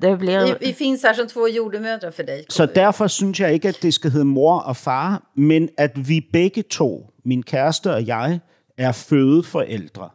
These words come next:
Speaker 1: Mhm.
Speaker 3: Fordi så kan jeg også blive anerkendt for
Speaker 1: Med smerten.
Speaker 3: for min smerte i det her.
Speaker 1: Du skal være glad for, at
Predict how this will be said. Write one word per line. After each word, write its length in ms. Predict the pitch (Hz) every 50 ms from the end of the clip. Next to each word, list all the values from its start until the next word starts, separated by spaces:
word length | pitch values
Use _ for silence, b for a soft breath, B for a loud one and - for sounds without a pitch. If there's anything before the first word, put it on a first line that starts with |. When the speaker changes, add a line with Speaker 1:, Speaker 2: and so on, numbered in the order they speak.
| _ _ _ _ -
Speaker 1:
Mhm. 280 | 202 180 202 196 202 _ _ _ _ _ _ _ _ _ _ _ _ -
Speaker 3:
Fordi 220 | 135 123 139 123
så 140 | - - 147
kan 160 | - 170 165
jeg 80 | 147 131
også 220 | 131 139 - -
blive 180 | - 147 131 107
anerkendt 560 | 104 104 113 127 123 - - 123 98 - -
for 300 | - - 110 98 101 - _ _ _ _ _ -
Speaker 1:
Med 80 | 196 196
smerten. 520 | - - 180 170 - - - 170 180 190 _ _ _ _ -
Speaker 3:
for 100 | - 113
min 440 | 107 117 143 175 165 147 135 120 113 120 _ -
smerte 580 | - - - 123 104 92 90 76 73 - 90 _ _ _ _ _ _ _ _ -
i 100 | 104 98
det 180 | - 104 90
her. 100 | 98 92 - B B B B B B -
Speaker 1:
Du 80 | 240
skal 160 | 233 - 285 262
være 160 | 277 262 226
glad 280 | 226 226 233 247 277
for, 200 | 285 - 262 233 220
at 100 | 220